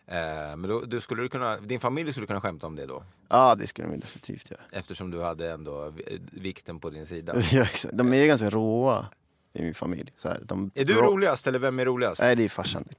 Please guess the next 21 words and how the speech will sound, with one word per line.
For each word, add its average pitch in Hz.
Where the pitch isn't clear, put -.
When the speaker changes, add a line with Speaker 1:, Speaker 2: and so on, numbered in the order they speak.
Speaker 1:
Är 131
han 233
det 165
på 135
riktigt? 123
Speaker 2:
Ja, 151
han 131
är 143
ju 143
helt 165
sjuk 117
i 117
huvudet. 120
Alltså, 135
han 127
har 135
gjort 147
så 127
mycket 110
grejer 101
som 92